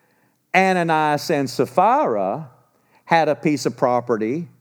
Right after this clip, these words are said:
and conspired together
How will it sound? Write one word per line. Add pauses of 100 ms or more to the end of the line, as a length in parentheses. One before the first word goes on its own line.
(840)
and
conspired
together